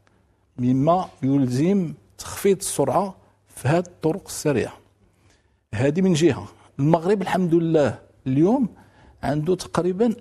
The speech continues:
ألف وربعمية وخمسين كيلومتر من هاد الطرق السريعة اللي مفتوحة في وجه حركة السير، وعندنا الحمد لله سبعمية وأربعين، تقريبًا سبعمية وأربعين كيلومتر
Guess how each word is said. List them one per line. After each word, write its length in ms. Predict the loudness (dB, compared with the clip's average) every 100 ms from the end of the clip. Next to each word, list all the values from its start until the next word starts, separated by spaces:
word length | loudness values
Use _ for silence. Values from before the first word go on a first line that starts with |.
| -6 -2
ألف 260 | -2 -2 -2
وربعمية 540 | 0 -2 0 -2 -2
وخمسين 540 | -4 -4 -6 -6 -4 -6
كيلومتر 760 | -2 0 0 0 -2 -2 -10 -18 -8
من 180 | -2 -2
هاد 120 | -2
الطرق 380 | -4 0 0 0
السريعة 720 | -6 -2 0 2 0 0 -4 -6 _ _ _ _ _ _ _ -6
اللي 120 | 0
مفتوحة 580 | 0 -2 -2 0 0 -2
في 160 | -4 -2
وجه 320 | 0 2 0 -4 _ _ _ _ _
حركة 400 | -2 0 0 -6
السير، 520 | -6 -2 0 0 -4 -14 _ _ _ _ _ _ _ -4
وعندنا 600 | -2 0 0 0 0 0
الحمد 360 | -4 -4 -2
لله 380 | -2 -2 0 0
سبعمية 500 | 0 -4 -2 -2 -2
وأربعين، 380 | -2 -2 -4 -6
تقريبًا 460 | -6 -4 -4 -4 -4
سبعمية 360 | -4 -6 -2
وأربعين 360 | -2 -2 -4 -4
كيلومتر 640 | -2 -2 0 -2 -2 -6